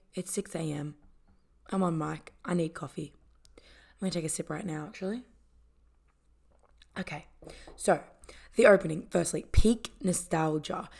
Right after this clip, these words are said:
I got, like, emotional. I think it's something about, like, who narrates it? Let me see if there's, like, a thingy. Who narrates? 'Cause I have such an amazing voice. Narrates The Grinch Who Stole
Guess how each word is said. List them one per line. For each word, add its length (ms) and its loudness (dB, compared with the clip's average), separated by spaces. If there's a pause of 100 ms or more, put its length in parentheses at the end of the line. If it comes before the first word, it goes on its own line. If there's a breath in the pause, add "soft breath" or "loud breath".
(340 loud breath)
I 180 0
got, 160 0
like, 160 -2
emotional. 1040 0
I 80 -8
think 180 0
it's 100 0
something 240 -2
about, 300 -4
like, 300 -4 (560 soft breath)
who 100 2
narrates 500 -4
it? 220 -10 (240)
Let 160 -4
me 100 -4
see 260 -8
if 120 -16
there's, 220 -12
like, 180 -14
a 20 -12
thingy. 500 -6 (920 soft breath)
Who 400 0
narrates? 1200 -2
'Cause 140 -10
I 40 -2
have 120 -4
such 480 6
an 80 6
amazing 420 4
voice. 680 -4 (680 soft breath)
Narrates 360 -8
The 340 -8 (340 soft breath)
Grinch 500 -8
Who 420 -6
Stole 680 -10